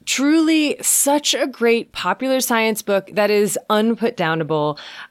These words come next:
I highly recommend it to fill in more color and more context and more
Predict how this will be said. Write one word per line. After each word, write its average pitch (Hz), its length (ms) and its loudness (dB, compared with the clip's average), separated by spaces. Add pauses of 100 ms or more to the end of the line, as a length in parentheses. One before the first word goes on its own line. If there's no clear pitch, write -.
(120)
I 180 360 2
highly 269 540 0
recommend 208 540 0
it 160 260 -2
to 185 160 -2
fill 185 300 -2
in 170 180 0
more 277 240 2
color 190 480 0
and 156 240 -2
more 214 240 0
context 196 760 -4
and 170 200 -2
more 180 400 0